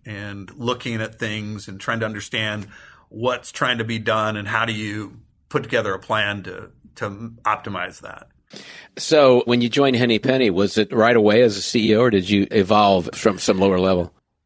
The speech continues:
Speaker 1: Yeah. So I joined as vice president of marketing and had also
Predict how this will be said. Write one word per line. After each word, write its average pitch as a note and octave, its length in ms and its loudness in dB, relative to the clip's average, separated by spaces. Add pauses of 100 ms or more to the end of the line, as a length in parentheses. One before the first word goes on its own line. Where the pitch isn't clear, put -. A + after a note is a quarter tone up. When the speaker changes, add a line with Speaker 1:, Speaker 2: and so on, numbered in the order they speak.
(280)
Speaker 1:
Yeah. E3 400 2
So D#3+ 360 2
I C#3+ 120 2
joined F3 340 0
as B2+ 200 -2
vice C#3 220 0
president C#3 400 -6
of G#2 80 -6
marketing D3 640 -6 (240)
and A2+ 260 -6
had A#2 280 -2
also A2+ 800 -4